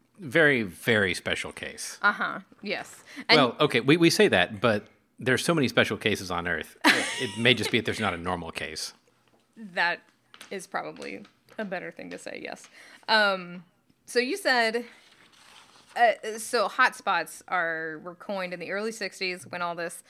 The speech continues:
Speaker 2: plate tectonics craziness was going around, um, by J. Tuzo Wilson, and he postulated that Hawaii was formed over a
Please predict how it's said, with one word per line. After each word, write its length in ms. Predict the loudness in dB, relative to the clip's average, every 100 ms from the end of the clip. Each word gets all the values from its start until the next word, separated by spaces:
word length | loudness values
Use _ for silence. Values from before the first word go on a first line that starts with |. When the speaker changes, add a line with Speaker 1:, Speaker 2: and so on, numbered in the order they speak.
| -20 -20 _
Speaker 2:
plate 240 | -6 -6
tectonics 640 | -4 -4 -4 -4 -4 -8 -8
craziness 560 | -6 -6 -8 -12 -12
was 140 | -14 -14
going 260 | -12 -10
around, 380 | -12 -10 -10 -12 -16 -20 -20 _
um, 320 | -4 -2 -4 -4
by 260 | 0 0
J. 280 | -2 -4 -6
Tuzo 360 | -8 -10 -8 -8
Wilson, 460 | -8 -10 -10 -10
and 220 | -6 -6 -6
he 120 | -4
postulated 580 | 0 0 -2 -6 -6 -4
that 220 | -6 -6
Hawaii 600 | -2 2 2 2 -4 -10 -12
was 160 | -12
formed 340 | -8 -6 -6 -8
over 240 | -8 -6
a 120 | -8